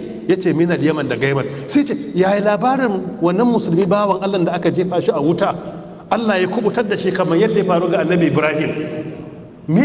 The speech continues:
sunansa ne?" Sai ce wa Sayyidina Umar, "Sunansa Abdullahi bin Thawb." Bai faɗa, bai faɗi alkunyarsa ba, don ya fi sanuwa da alkunyar.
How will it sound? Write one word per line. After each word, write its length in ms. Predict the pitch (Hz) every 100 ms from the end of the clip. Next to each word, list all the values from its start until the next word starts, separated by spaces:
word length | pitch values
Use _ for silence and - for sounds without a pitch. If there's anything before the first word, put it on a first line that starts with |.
| 285
sunansa 520 | - 233 233 220 196
ne?" 480 | 175 - - - -
Sai 220 | - 170
ce 80 | 170
wa 80 | 151
Sayyidina 300 | 139 131 139
Umar, 160 | 135 131
"Sunansa 460 | 147 151 165 -
Abdullahi 480 | 135 123 123 139 143
bin 180 | 127 123
Thawb." 320 | 120 131 107 98 - - - - - 131 123 -
Bai 140 | 131 151
faɗa, 380 | 165 156 180 151
bai 120 | 156
faɗi 200 | 165 175
alkunyarsa 720 | 202 180 170 185 208 196 - 135
ba, 100 | 139
don 140 | 170
ya 140 | 190 180
fi 80 | 160
sanuwa 380 | 165 151 170 170
da 120 | 165
alkunyar. 580 | 135 127 - 170 170